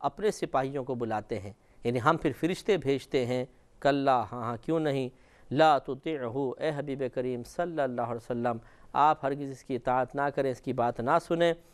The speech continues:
"वस्जुद", और सजदा कीजिए, "वक़्तरिब", और हमारा क़ुर्ब हासिल कीजिए। ये आयत सजदा थी, इंशाअल्लाह मैं भी सजदा करूँगा। जो भाई बहन सुन रहे हैं अगर चाहें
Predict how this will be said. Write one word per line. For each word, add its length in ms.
"वस्जुद", 600
और 180
सजदा 460
कीजिए, 680
"वक़्तरिब", 760
और 140
हमारा 440
क़ुर्ब 220
हासिल 400
कीजिए। 440
ये 60
आयत 260
सजदा 400
थी, 160
इंशाअल्लाह 380
मैं 120
भी 80
सजदा 320
करूँगा। 420
जो 220
भाई 200
बहन 220
सुन 240
रहे 160
हैं 80
अगर 240
चाहें 340